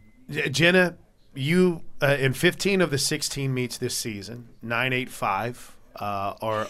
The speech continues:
or, or better. You led off the final rotation with a nine eight five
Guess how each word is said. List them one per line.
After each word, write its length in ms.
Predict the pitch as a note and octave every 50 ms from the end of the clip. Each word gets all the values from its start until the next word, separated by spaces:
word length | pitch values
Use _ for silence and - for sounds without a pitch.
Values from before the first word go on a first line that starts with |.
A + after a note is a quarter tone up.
| -
or, 200 | - C3 C#3+ C#3
or 140 | C3+ C#3 C#3
better. 420 | C3+ - C3 G#2+ G2 G2+ A#2+ C3 - - - - - - - - - -
You 160 | C3 C#3 C#3+
led 200 | D3 E3 E3 E3+
off 480 | E3 E3 E3+ D#3 C3+ - - - - - -
the 420 | C#3 A#2+ B2+ C#3+ C3+ C3+ C3+ C3 B2
final 400 | - - C#3 C3+ D3 E3 D#3+ D#3
rotation 580 | D3 D3 C#3 C3+ - - C3+ C3 B2+ - - C3
with 100 | B2+ A#2
a 60 | A#2
nine 420 | A2+ A#2 A2+ B2+ - D#3 E3 D#3 D3+
eight 180 | D3 C#3+ C#3
five 540 | - - - A#2+ G#2+ A#2 B2 B2+ B2+ B2 B2